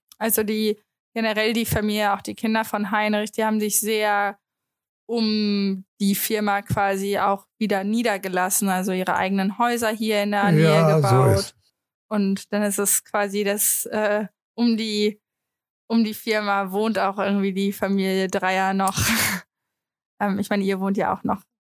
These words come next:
Speaker 1: relativ, äh, sehr in der Nähe. Und das ist, ähm, finde ich,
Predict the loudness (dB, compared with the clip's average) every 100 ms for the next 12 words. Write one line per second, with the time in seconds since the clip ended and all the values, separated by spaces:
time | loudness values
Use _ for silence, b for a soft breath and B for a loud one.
0 | _ -2 0 -2 -6 -2 -2 0 0 0
1 | 0 0 0 0 0 -2 -6 _ _ -8
2 | -4 -2 0 0 0 0 0 0 0 0
3 | -2 -4 -4 -2 -2 -4